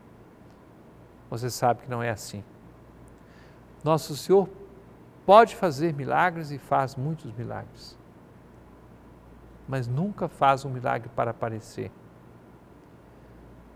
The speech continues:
Nunca faz um milagre para dizer: "Agora todo mundo vai ver o meu poder."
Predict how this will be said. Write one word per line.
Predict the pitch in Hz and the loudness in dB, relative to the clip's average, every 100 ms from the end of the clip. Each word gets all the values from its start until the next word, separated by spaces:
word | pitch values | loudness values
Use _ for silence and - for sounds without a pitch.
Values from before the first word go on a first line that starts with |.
| - | -12
Nunca | 156 151 | -6 -2
faz | 143 156 147 | 4 6 6
um | 143 | 4
milagre | 135 135 147 123 | 2 6 6 4
para | - 135 | 2 0
dizer: | 120 113 123 123 - - - - - - - | 0 -4 0 -2 -4 -14 -20 -20 -20 -20 -18
"Agora | 90 131 160 185 202 | -2 8 12 12 8
todo | 196 170 143 | 0 -2 -2
mundo | 127 156 | -4 -2
vai | 135 | 0
ver | 123 135 | 2 2
o | 127 | 2
meu | 123 | -2
poder." | - 120 101 98 | -4 -6 -4 -6